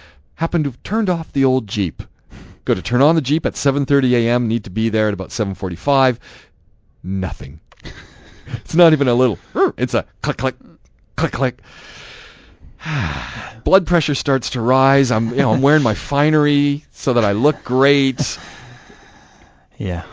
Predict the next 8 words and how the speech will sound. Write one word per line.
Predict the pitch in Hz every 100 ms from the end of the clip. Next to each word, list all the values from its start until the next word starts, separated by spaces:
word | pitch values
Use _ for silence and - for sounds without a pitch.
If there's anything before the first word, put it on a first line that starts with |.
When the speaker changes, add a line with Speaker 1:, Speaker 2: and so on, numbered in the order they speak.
| -
Speaker 1:
Yeah. | 90 87 - _ -
So, | - 135 123 117
Speaker 2:
Yeah. | 101
Speaker 1:
uh, | 101
fortunately, | - 147 - 127 113 117 123 _
I | -
do | 107 123
have | 123 117 104 98